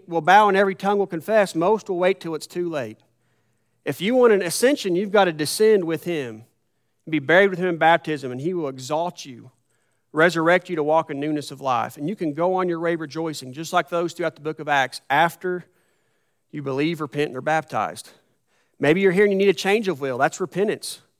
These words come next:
Change of will so you can do his good pleasure. Maybe you need to humble yourself and be a servant. Put the needs and interest of others before your own.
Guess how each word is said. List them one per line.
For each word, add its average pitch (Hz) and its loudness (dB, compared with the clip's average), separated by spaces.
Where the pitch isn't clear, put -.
Change 196 4
of 170 2
will 208 4
so - -2
you 190 -2
can 180 -2
do 190 2
his 160 -2
good 160 -4
pleasure. 175 -2
Maybe 165 2
you 202 2
need 202 0
to 180 0
humble 202 2
yourself 143 -2
and 143 -14
be 202 0
a 196 4
servant. 170 0
Put 196 -2
the 180 2
needs 185 2
and 170 -2
interest 175 -4
of 151 -4
others 170 0
before 156 -6
your 151 -2
own. 135 -4